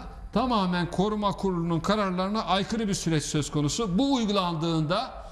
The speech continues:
bölgedeki o mimari doku, e, tarihsel yapılar çok büyük zarar görecek. Haydarpaşa Garı bir rant projesinin müştemilatı haline dönüşecek. Halbuki Haydarpaşa Garı dediğimiz zaman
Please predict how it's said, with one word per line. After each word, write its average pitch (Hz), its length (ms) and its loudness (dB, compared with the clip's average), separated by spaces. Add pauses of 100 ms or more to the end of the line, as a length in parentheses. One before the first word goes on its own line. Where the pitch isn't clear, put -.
(380)
bölgedeki 190 800 0
o 208 200 0
mimari 180 580 2
doku, 185 440 0 (280)
e, 139 140 0
tarihsel 170 580 0
yapılar 180 440 0
çok 160 240 -2
büyük 190 200 0
zarar 147 360 2
görecek. 156 420 0 (380)
Haydarpaşa 190 720 0
Garı 165 300 0 (380)
bir 151 280 2
rant 214 240 0 (220)
projesinin 190 500 0
müştemilatı 190 720 2
haline 196 400 2
dönüşecek. 131 420 -2
Halbuki 180 380 0
Haydarpaşa 170 560 0
Garı 156 260 0
dediğimiz 180 420 0
zaman 165 340 2